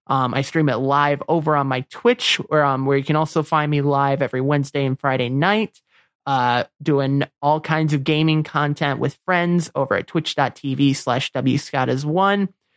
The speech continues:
But if you can't make it to the party, don't worry. Like I mentioned, we have the watch party available afterwards exclusively to the people who support the show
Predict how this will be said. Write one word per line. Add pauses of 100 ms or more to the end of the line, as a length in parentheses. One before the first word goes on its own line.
(340)
But
if
you
can't
make
it
to
the
party,
don't
worry.
Like
I
mentioned,
we
have
the
watch
party
available
afterwards
exclusively
to
the
people
who
support
the
show